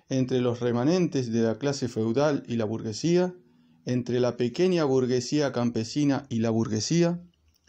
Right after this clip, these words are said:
entre el proletariado y la pequeña burguesía campesina, entre la burguesía no monopolista y la monopolista, entre la democracia y el fascismo,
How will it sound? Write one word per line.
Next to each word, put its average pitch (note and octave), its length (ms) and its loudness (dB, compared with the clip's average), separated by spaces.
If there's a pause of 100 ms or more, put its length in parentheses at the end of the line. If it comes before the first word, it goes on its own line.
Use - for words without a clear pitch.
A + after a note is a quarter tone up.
(140)
entre B2 540 -4
el A#2+ 240 0
proletariado B2+ 920 0 (480)
y B2+ 140 -2
la A#2 140 0
pequeña B2 440 -4
burguesía A2+ 500 -4
campesina, E3+ 720 -2 (400)
entre F3 460 2
la C3+ 100 2
burguesía B2 680 -2
no D#3 320 6
monopolista D3 880 2 (340)
y B2 140 -2
la A#2 160 2
monopolista, A#2 880 -2 (500)
entre F#3+ 580 2
la C3 140 0
democracia C3+ 720 0
y B2+ 140 -2
el A#2+ 100 -2
fascismo, D#3+ 680 -4